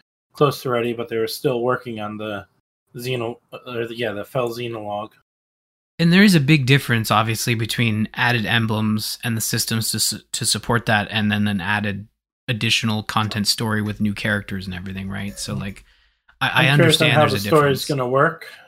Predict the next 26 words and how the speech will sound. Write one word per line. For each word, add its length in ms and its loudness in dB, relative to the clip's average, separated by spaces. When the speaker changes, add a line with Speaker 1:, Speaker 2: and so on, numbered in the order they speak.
Speaker 2:
Yeah. 260 -10
Speaker 1:
Is 160 -8
it 100 -4
gonna 200 0
be 260 -2
like, 380 -2
um, 440 -2
uh, 320 0
what 200 -10
was 120 -8
it, 180 -8
Awakening 800 2
with 200 -6
the 500 -6
post-game 520 4
storyline? 920 0
Is 160 -8
it 120 -8
gonna 160 -4
be 140 -4
like, 380 -4
uh, 320 -4
Three 180 -2
Houses 560 0
with 160 -8
the 320 -6